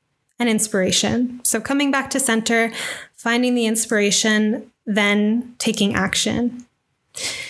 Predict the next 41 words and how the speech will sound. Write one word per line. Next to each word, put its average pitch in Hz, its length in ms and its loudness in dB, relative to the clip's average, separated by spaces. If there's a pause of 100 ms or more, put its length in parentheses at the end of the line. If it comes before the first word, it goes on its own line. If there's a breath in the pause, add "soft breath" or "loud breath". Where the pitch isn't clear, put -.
(200 loud breath)
We 254 80 0
might 262 240 0
find 240 340 2
that 214 260 0
appropriate 220 600 0
steps 214 340 0
for 220 120 0
our 208 100 2
situation 208 640 0
emerge 202 380 2
when 214 100 2
we 202 80 0
connect 196 400 0
inward, 262 420 0
even 254 220 0
if 262 140 -2
that 247 100 0
means 214 220 2
we 214 80 2
have 202 100 0
to 208 100 0
slow 202 260 0
down. 185 520 0 (480 loud breath)
Now, 226 480 0
we 277 120 0
may 349 120 2
not 302 160 2
always 254 240 0
have 220 180 -4
time 226 380 0
on 285 60 2
our 226 100 2
side 202 340 0
like 202 220 -2
that, 202 340 0
but 226 100 2
I 220 100 2
think 254 320 -2
that 254 180 2
generally, 220 800 2
um, 208 640 2